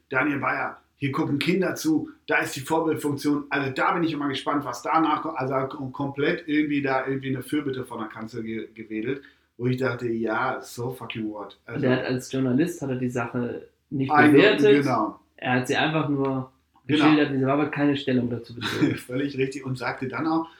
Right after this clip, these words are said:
Speaker 1: „Sowas wollen wir nicht sehen, keine Nachahmer.“ Aber Sky hat's dann vierzehn Mal aus dreizehn Perspektiven nach Slow-Mo natürlich gezeigt. Ah ja.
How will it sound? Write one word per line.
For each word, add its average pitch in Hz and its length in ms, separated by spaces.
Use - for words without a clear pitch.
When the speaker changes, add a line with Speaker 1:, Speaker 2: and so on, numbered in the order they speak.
Speaker 1:
„Sowas 131 500
wollen 180 280
wir 170 100
nicht 151 180
sehen, 165 240
keine 160 340
Nachahmer.“ 160 640
Aber 160 380
Sky - 180
hat's 147 200
dann 127 160
vierzehn 143 380
Mal 127 180
aus 127 140
dreizehn 127 400
Perspektiven 127 560
nach 113 140
Slow-Mo 127 340
natürlich 120 340
gezeigt. 120 420
Ah 135 580
ja. 127 340